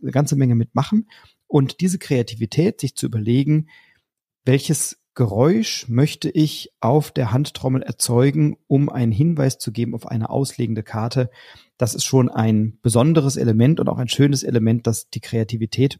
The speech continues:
mindestens mal bei Erwachsenen herausfordert. Und ich freue mich schon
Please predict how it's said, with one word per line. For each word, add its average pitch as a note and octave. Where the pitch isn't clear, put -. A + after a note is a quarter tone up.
mindestens D#3+
mal B2
bei A2+
Erwachsenen A2+
herausfordert. B2
Und -
ich A2+
freue G2+
mich A2
schon A2+